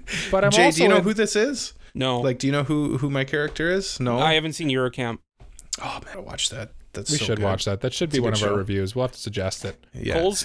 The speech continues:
Speaker 3: Cole's review is next after, uh, after
Speaker 1: That
Speaker 3: Granblue.
Speaker 1: that is true.
Speaker 2: That's
Speaker 1: Yep.
Speaker 2: true. That's true. Um, hmm, Jay, do you have any questions about mine? Like, I, I think I get the sense of yours. Like, yours is just, like, a cool old man.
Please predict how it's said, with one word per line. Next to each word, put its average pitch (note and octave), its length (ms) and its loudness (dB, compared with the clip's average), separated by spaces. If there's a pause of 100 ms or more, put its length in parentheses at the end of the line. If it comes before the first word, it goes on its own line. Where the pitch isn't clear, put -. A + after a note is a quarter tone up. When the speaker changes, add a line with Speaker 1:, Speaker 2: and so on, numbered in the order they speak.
Speaker 3:
Cole's F3+ 400 0
review E3 400 0
is D#3+ 220 -2
next D3+ 540 -4
after, C#3 500 -4 (240)
uh, B2 40 -8
after B2 480 0
Speaker 1:
That A2 220 2
Speaker 3:
Granblue. B2 360 -4 (420)
Speaker 1:
that G#2+ 180 0
is C3 200 0
true. D3+ 400 -2 (140)
Speaker 2:
That's G#2+ 200 0
Speaker 1:
Yep. G#2+ 60 0
Speaker 2:
true. A2+ 320 -2 (180)
That's G#2+ 240 -2
true. F#2+ 300 -4 (360)
Um, D#3 680 2 (360)
hmm, A2+ 1400 0
Jay, C3+ 280 2
do B2+ 80 0
you C3 60 4
have C3+ 100 0
any C#3+ 120 0
questions C3+ 500 0
about C#3+ 240 -2
mine? D3 240 0
Like, E3 200 2
I, F3+ 200 2 (320)
I E3 80 2
think B3 200 0
I B3 80 4
get A3 180 2
the F#3+ 100 2
sense C#3+ 300 2
of D3 120 -2
yours. C#3+ 640 2
Like, B2 240 0
yours C#3 180 2
is C3+ 100 2
just, C3+ 200 0
like, C3 140 2
a A#2 60 -2
cool C3 340 2
old B2 200 0
man. A#2+ 380 -2